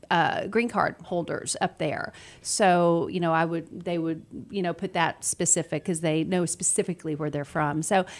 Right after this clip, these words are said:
it really is, it's what you want to put in, how you identify yourself.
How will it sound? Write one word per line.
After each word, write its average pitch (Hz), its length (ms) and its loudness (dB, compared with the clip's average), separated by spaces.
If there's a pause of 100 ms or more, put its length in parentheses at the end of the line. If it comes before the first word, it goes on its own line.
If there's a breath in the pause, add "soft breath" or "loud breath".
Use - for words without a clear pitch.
it 320 140 0
really 359 300 2
is, 175 120 2
it's - 240 -4
what 226 180 2
you 202 220 -4
want 180 260 0
to 208 80 -8
put 202 220 -4
in, 165 260 2
how 180 180 0
you 185 220 2
identify 156 500 0
yourself. - 640 -4